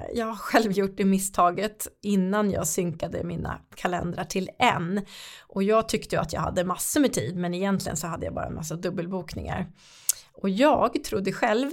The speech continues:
att jag kunde hålla reda på det mesta i huvudet, eh, för jag tänkte att det ska väl inte vara så svårt att komma ihåg. Men för mig var det svårt, eh, och det fick ju konsekvenser och det är inte alltid så roligt.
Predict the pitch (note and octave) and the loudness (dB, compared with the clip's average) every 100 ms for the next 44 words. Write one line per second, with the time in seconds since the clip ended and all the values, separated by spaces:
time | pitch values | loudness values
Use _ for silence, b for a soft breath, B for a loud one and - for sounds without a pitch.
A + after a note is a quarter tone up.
0 | D#4 - F3+ - F#3 G3 F3 F#3+ F#3 G3+ | -4 -4 -6 -4 -2 -2 0 0 0 0
1 | G#3+ G#3 A#3 F3+ F3 E3 - - F#3+ F#3 | 0 0 -2 -2 -4 -4 -6 -4 -2 -4
2 | F#3+ - A3 - - - - F#3 F3+ F#3 | -4 -2 -4 -6 -14 -12 -8 -6 -4 -6
3 | F#3 D#3+ - F#3 - F#3+ - - F#3 F#3+ | -6 -8 -10 -8 -4 -6 -6 -10 -8 -4
4 | F#3+ F#3+ F#3+ F#3+ G#3 - A3 C#4 F#4+ F#4+ | -2 -2 -4 -6 -6 -2 2 2 2 0
5 | - C4 - G3 G3+ G3 G#3+ B3 D#4 E4 | -4 -4 -6 -6 -4 -2 2 2 0 -4
6 | B B B B B B B B - A3+ | B B B B B B B B 0 6
7 | A3+ A3+ A3+ A3 A3 B3 B3 D#4 C4+ F4+ | 8 8 6 2 2 4 6 8 8 8
8 | F4 - A2+ - - - F#3+ F#3+ - F#3+ | 6 0 -4 -4 -10 -2 0 0 -4 -4
9 | G3 G3+ G3 D#3+ - - - D#3 - - | -2 -2 -2 -6 -6 -14 -10 -8 -6 -8
10 | - G#3+ C4+ G#3+ - - - G3+ G3 F#3+ | -2 4 4 4 0 -4 -6 -4 -2 -2
11 | F#3 - - - - - _ _ _ - | -2 -4 -6 -10 -12 -16 _ _ _ -6
12 | - - - - | -6 -6 -12 -14